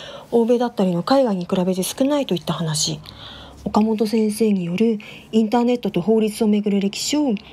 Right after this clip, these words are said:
昔の東電、えー、電気を盗むことをめぐる法整備から歴史的にたどっていく話、それから イーエーエーの、えー、中島先生による十九世紀末からのスピリチュアリティをめぐる議論の整理と、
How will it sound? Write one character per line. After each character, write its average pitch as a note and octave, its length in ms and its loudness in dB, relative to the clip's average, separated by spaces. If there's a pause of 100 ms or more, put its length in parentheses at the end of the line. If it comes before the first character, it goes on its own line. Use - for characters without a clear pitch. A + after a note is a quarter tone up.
(120)
昔 G#3+ 340 2
の F#3+ 260 0
東 A3 200 2
電、 G#3 240 2 (340)
え F#3+ 120 2
ー、 - 20 2
電 D#4+ 260 2
気 G#3+ 140 -2
を - 20 0 (100)
盗 B3 200 0
む A3+ 80 2
こ G#3 100 -6
と F#3 140 -2
を F3 40 0
め E3+ 140 0
ぐ E3+ 80 0
る F3+ 120 0
法 A3 200 2
整 A3 140 0
備 F#3 140 0
か - 120 -2
ら C#4 140 0
歴 G3+ 220 0
史 - 100 -4
的 G#3 180 0
に C4+ 140 -2
た A#3+ 100 0
ど G3+ 120 -2
っ - 20 -2
て - 160 -2
い A#3+ 80 -2
く G#3+ 100 -2
話、 F3 480 -2 (840)
そ - 120 2
れ A3 80 4
か A3 120 0
ら A3 100 2
イ - 20 -4
ー - 20 -10
エ C#4+ 560 0
ー - 0 -
エ - 20 2
ー A#3 40 0
の、 C#4 280 -2 (360)
え - 40 -2
ー、 F#3 240 2
中 F#3+ 220 0
島 C4 200 0
先 C4+ 200 0
生 C#4 160 0
に G#3 100 2
よ E3+ 100 0
る E3+ 120 -2
十 A3+ 220 4
九 C4 200 0
世 C4+ 200 0
紀 G#3+ 100 -6
末 G3 240 0
か G3 120 0
ら F#3+ 80 2
の F3+ 160 -2
ス - 180 -4
ピ D4 100 4
リ D#4 120 0
チ D#4+ 140 -2
ュ D#4+ 60 4
ア D#4 40 0
リ C4 120 -2
テ G3+ 140 -2
ィ - 20 4
を F3+ 40 0
め F3+ 140 0
ぐ F#3 100 0
る F#3 100 0
議 G3+ 120 0
論 F#3+ 140 0
の E3+ 100 -4
整 F3+ 200 0
理 E3+ 120 -6
と、 C4 280 0